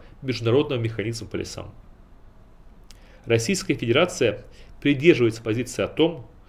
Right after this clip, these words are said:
что стратегический план оон, оон по лесам сохраняет актуальность и высокую значимость для общемирового развития. Работа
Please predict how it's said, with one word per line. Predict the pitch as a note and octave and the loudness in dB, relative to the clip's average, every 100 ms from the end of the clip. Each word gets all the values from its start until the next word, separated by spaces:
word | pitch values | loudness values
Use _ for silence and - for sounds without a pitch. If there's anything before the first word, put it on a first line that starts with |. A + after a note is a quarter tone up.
| - | -20
что | - - C3+ | -18 -2 -2
стратегический | C#3+ A#2+ C3 D3+ F3 - B2+ | 0 -2 -2 0 -2 -2 0
план | C3+ B2+ | 2 2
оон, | A#2 B2+ - - - - - | 2 2 0 -8 -20 -20 -8
оон | B2 C3+ B2+ F2+ | 0 2 2 0
по | - F#2+ | -6 -4
лесам | F#2 - C#3+ F3 - - - - - | -4 0 0 -2 -8 -18 -20 -20 -16
сохраняет | - A#2 A#2+ D#3 D#3 | -10 2 4 6 4
актуальность | A#2+ - G#2+ C#3 C#3+ - - - - - - | 2 0 2 2 0 -6 -14 -20 -20 -20 -4
и | C3 | 2
высокую | B2+ - E3 E3 A#2 | 2 4 4 4 2
значимость | G#2+ C#3+ D#3 G#2 F2+ - - | 2 -2 -2 -6 -8 -12 -8
для | G#2+ C3 B2+ - - | -2 -2 -2 -12 -4
общемирового | - - A#2+ B2 A2+ C3 G#2 | -2 -2 2 4 6 6 4
развития. | F#2+ F#2 - - - - - - - - - - - - - - - - - - - - - - - - - | 0 -4 -8 -12 -14 -18 -20 -20 -20 -20 -20 -20 -20 -20 -20 -20 -20 -20 -20 -20 -20 -20 -20 -20 -18 -18 -12
Работа | - A#2+ B2 F3+ F#3+ G2+ - | 2 4 6 4 4 0 -4